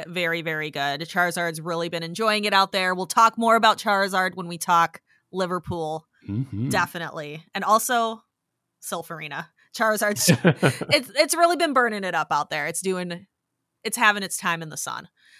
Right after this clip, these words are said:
Speaker 1: I agree. I don't really see anything that stands out. Uh, Miltank, I know, benefited from a buff recently.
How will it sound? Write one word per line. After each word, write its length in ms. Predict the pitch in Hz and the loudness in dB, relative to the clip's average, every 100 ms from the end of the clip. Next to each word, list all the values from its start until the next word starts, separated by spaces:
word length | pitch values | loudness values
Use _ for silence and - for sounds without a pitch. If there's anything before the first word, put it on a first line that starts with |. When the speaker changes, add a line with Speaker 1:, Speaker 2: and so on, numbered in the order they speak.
| _ - | _ 2
Speaker 1:
I 200 | 254 294 | 4 4
agree. 340 | 330 330 440 226 | 2 0 2 2
I 80 | 233 | 2
don't 300 | 233 262 330 | 0 -2 -2
really 260 | 370 381 | -2 -2
see 340 | 330 - 294 285 | 0 -2 -2 -4
anything 480 | 220 220 240 269 254 | -4 -4 -6 -6 -4
that 160 | 233 - | -2 -2
stands 360 | - 202 208 | -2 -2 -2
out. 480 | 175 165 196 - - _ - - _ _ _ - | 0 0 0 -6 -10 _ -20 -20 _ _ _ 0
Uh, 220 | 196 185 | 4 2
Miltank, 560 | 185 202 254 269 269 262 | 0 0 0 0 0 2
I 120 | 262 | 2
know, 300 | 254 254 254 233 - | 2 2 0 -4 -2
benefited 540 | 233 226 226 240 233 220 | 2 2 0 -2 -2 -2
from 200 | 240 220 | -4 -2
a 100 | 202 | 0
buff 260 | 220 220 | 0 0
recently. 680 | 226 226 233 - 220 220 220 | -2 -6 -8 -8 -8 -8 -8